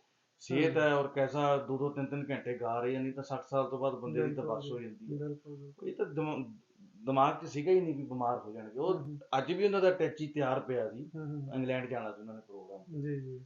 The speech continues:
Speaker 1: ਔਰ ਉਹ ਰਾਤ ਬਾਈ, ਬਾਈ ਜੂਨ ਦੀ ਐਸੀ ਰਾਤ ਆਈ ਵੀ ਉਹਨਾਂ ਨੂੰ ਹਸਪੀਟਲ ਲੈ ਗਈ।
Speaker 2: ਹੂੰ।
Speaker 1: ਤੇ ਉਹ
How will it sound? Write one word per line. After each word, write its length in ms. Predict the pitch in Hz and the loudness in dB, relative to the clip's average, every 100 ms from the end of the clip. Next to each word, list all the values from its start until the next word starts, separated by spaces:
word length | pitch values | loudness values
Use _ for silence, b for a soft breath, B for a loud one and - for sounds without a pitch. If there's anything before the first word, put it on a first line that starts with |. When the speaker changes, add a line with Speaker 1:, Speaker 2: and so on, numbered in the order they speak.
| _ | _
Speaker 1:
ਔਰ 100 | 123 | -6
ਉਹ 200 | 127 131 | -2 0
ਰਾਤ 260 | 123 127 123 | 2 2 -2
ਬਾਈ, 540 | 107 120 127 123 127 - _ | -2 0 0 -2 -8 -10 _
ਬਾਈ 300 | 113 120 120 | -8 -6 -6
ਜੂਨ 320 | 117 113 117 110 | -8 -10 -10 -6
ਦੀ 140 | 120 | -4
ਐਸੀ 280 | 117 120 117 | -4 -4 -6
ਰਾਤ 280 | 110 104 107 | -6 -6 -8
ਆਈ 160 | 104 - _ _ _ _ _ _ _ | -8 -12 _ _ _ _ _ _ _
ਵੀ 100 | 113 | -10
ਉਹਨਾਂ 220 | 117 117 | -8 -6
ਨੂੰ 320 | 120 117 110 - _ _ 113 | -8 -8 -10 -16 _ _ -10
ਹਸਪੀਟਲ 440 | 117 - 123 120 | -8 -6 -6 -6
ਲੈ 80 | 87 | -10
ਗਈ। 180 | - - _ _ _ _ _ _ _ _ _ _ - | -14 -20 _ _ _ _ _ _ _ _ _ _ -8
Speaker 2:
ਹੂੰ। 180 | 143 127 | -6 -6
Speaker 1:
ਤੇ 160 | - | -10
ਉਹ 100 | 107 | -14